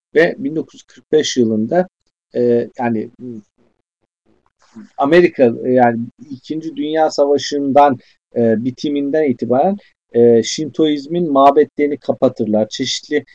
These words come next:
şeylerini kısıtlarlar ama tabii ki bu çok uzun sürmez. E, Japonlar, e, tekrar mabetlerini, e, fırsat bulduklarında açarlar ve, e, Şinto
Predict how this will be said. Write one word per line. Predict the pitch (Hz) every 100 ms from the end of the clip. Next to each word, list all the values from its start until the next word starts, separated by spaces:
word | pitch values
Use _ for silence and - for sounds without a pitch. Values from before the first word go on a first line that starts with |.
| _
şeylerini | - 143 135 135 131
kısıtlarlar | 117 - - - 139 117 147 214
ama | 139 165
tabii | 175 139 120
ki | 139
bu | 127
çok | 160 135
uzun | 127 117 127
sürmez. | - 123 104 143 - _ _ _ _
E, | 123 120
Japonlar, | 113 143 135 131 123 151 - _ 127
e, | 120 117 117 113
tekrar | 143 131 - 131
mabetlerini, | 123 120 120 123 117 123 117 107 143 - _ _ _ 113
e, | 104 110 -
fırsat | - 131 147 131 _
bulduklarında | 135 120 113 123 107 107 139
açarlar | 120 - 107 98 143 123
ve, | 139 147 _ _ _ 113
e, | 117 117 113 110 110 110 107
Şinto | - 151 139 127 117 -